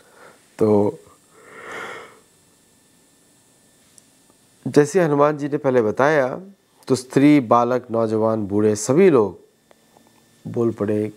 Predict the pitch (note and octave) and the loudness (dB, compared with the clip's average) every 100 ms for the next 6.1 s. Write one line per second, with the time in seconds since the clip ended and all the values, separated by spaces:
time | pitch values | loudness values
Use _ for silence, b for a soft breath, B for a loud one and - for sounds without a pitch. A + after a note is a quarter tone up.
0 | - - G#2 G2+ F#2+ G#2+ A#2 A#2+ - - | -6 -4 -2 -4 -2 0 0 -2 -6 -8
1 | G#2+ G#2+ G#2 E2 G#2+ A2 A2+ A#2 A#2 A#2+ | -4 -4 -2 -2 0 0 0 -2 -2 -6
2 | A#2 _ - - - G#2 A2+ - - _ | -10 _ -20 -14 -4 0 0 -4 -12 _
3 | - - - D#3+ D#3+ A#2+ A2+ G#2+ - G#2 | -20 -16 0 2 2 0 -2 -2 -4 -4
4 | G2+ G2 F#2 C3 C3 - - _ _ A2 | -4 -8 -2 0 0 -4 -16 _ _ -6
5 | G#2 G2 A2 G#2 G#2+ G#2+ G2+ - - G2+ | -4 -4 -6 -10 -6 -6 -6 -10 -14 -18